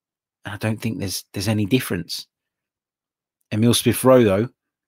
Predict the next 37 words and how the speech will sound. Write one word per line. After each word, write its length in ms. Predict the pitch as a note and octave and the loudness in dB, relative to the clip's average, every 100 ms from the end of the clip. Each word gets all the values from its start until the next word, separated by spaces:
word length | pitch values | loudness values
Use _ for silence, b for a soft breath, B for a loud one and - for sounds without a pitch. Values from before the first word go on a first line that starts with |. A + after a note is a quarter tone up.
| _ | _
can't 200 | - B2 | -6 -4
stay 200 | A#2+ C3 B2+ | -2 0 0
fit, 320 | - C#3+ - - | 0 -2 -4 -8
and, 140 | A2+ | -8
and, 200 | - A#2 | -6 -6
and 140 | A2+ | 0
that's 180 | B2+ D3 | 0 0
a 60 | C3+ | -2
problem 340 | - G#2+ G#2 | -2 -2 -2
as 100 | G#2+ | -2
well. 200 | A2+ C3 | 2 2
So, 200 | G2 C#3+ - B B B B B _ _ _ _ - E3 - | 4 0 0 B B B B B _ _ _ _ -10 -8 -2
I'm 100 | D3 | 2
not 160 | F3+ G#3 | 4 4
saying 180 | - F#3+ | 4 4
I 100 | F3+ B2+ - | 4 2 4
definitely 380 | E3 E3 D3+ | 4 4 0
don't 260 | B2 D#3 D3 | 4 4 4
wanna 180 | C#3 B2 | 0 -4
sign 300 | - A#2+ A2+ | -4 -4 -4
Odegaard, 520 | A2+ A2 A#2 A2+ A2 _ _ _ _ _ _ _ _ | -6 -6 -2 -2 -4 _ _ _ _ _ _ _ _
but 100 | C2 | -6
I'm 120 | A#2+ | 0
not 180 | C3 C3+ | 2 2
hundred 360 | B2+ C#3+ C3 - | 2 2 2 0
percent 420 | C3+ - A#2+ A2 | -2 -2 -4 -4
sure 380 | - - C3 A#2 | -4 2 4 4
anymore, 380 | G2+ G2+ F#2+ F#2+ | 0 -4 -6 -8
or 200 | F#2 G2 | -8 -6
I'm 120 | G2+ | -4
not 160 | A#2 B2+ | -4 -2
as 200 | - B2+ | 0 0
sure 340 | - - G#2+ G2+ | 0 0 2 2
as 100 | F#2+ | 0
I 80 | |
was 280 | G2 A2 F#2+ | 0 0 -2
maybe, 520 | G#2+ G#2 F#2+ G#2 F2+ | -2 -4 -4 -6 -8